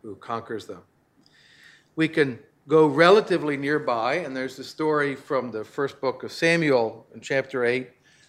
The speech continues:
of when the people of Israel, of Israel demand a king. And they go and they say to their great judge, "Your sons do not walk in your ways. They have become corrupted." So they didn't have a king, they had judges. "We need a king."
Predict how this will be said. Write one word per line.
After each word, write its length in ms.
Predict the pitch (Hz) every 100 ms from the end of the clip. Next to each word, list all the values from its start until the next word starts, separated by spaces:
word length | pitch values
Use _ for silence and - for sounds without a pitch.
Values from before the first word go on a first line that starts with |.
| _ -
of 420 | 143 143 143 -
when 200 | 143 143
the 100 | 139
people 480 | 127 - 180 175 165
of 120 | 143
Israel, 360 | 143 139 143 143 -
of 180 | 135 135
Israel 360 | 147 143 127
demand 420 | 117 123 131 131
a 60 | 127
king. 460 | 123 - 120 78 - _ _ _ _ _ _ _ _ _ - - _ -
And 120 | 117
they 120 | 123
go 240 | 131 180 190
and 100 | 160
they 120 | 143
say 260 | 143 156
to 140 | 147 147
their 180 | 123 117
great 280 | 135 143
judge, 460 | 143 160 147 147 - _ _ _ _ _
"Your 200 | - 156
sons 420 | 160 - 160 160 139
do 120 | 147
not 260 | 143 143
walk 280 | 131 123 120
in 80 | 123
your 160 | 120 110
ways. 380 | 101 95 87
They 120 | 110 117
have 140 | 110
become 360 | 120 113 123 123
corrupted." 580 | - 123 123 - 98 -
So 140 | -
they 140 | 110 127
didn't 180 | 175 226
have 160 | 208
a 40 | 170
king, 560 | - 170 127 117 147
they 140 | 139 131
had 260 | 135 120
judges. 600 | 127 151 143 101 - _ _ _ _ _ _ _ _ _ _ _ _ _ _ _ _ _ _
"We 280 | 139 175 196
need 260 | 175 165
a 60 | 151
king." 400 | - 190 160 92